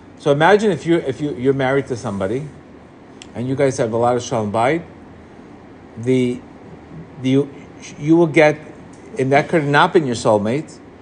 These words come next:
but because you worked on it so much, you will get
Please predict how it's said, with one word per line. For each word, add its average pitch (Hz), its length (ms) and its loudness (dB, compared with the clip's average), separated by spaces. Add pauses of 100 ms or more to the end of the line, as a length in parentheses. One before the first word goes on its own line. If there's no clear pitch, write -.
(280)
but 127 160 0
because 170 500 2
you 135 160 0
worked 147 360 2
on 170 140 4
it 196 200 0
so - 280 0
much, 185 480 -2 (640)
you 147 180 4
will 165 100 4
get 156 400 2